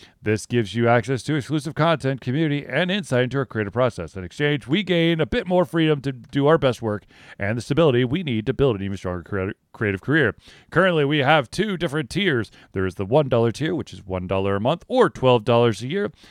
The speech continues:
and that will give you access to the earl-, early access playthroughs and, of course, all the patron-only posts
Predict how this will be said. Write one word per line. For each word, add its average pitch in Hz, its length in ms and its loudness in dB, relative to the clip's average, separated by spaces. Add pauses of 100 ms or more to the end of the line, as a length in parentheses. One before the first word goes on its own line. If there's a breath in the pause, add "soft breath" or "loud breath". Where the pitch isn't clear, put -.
(180 loud breath)
and 170 240 -4
that 202 220 4
will 165 100 -2
give 143 340 -2
you 139 200 0
access 147 440 -2
to 113 380 -2 (300 soft breath)
the 101 160 -4
earl-, 123 420 0 (400)
early 147 260 2
access 135 360 2
playthroughs 208 680 -2 (320 loud breath)
and, 175 160 2
of 175 140 -4
course, 151 420 0 (340 soft breath)
all 143 280 8
the 127 140 0
patron-only 131 1400 0
posts 156 520 2